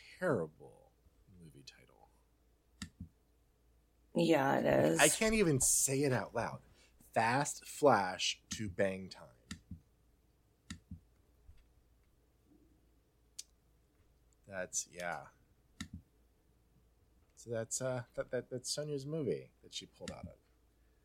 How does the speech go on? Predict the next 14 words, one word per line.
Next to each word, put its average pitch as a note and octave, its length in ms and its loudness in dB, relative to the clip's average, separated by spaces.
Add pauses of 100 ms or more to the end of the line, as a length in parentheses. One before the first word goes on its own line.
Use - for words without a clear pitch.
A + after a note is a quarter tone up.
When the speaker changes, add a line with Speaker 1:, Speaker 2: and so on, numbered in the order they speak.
(320)
Speaker 1:
Fast - 420 2
Flash - 400 4
to D#3 100 6
Bang D3+ 380 10
Time. - 220 2 (2250)
It G#2 100 -12
really C3 220 0
does F2+ 280 -6
sound E2+ 180 -12
like - 120 -20
a - 260 -20
porn. - 600 -10
Speaker 2:
It - 40 0
does. D3+ 680 0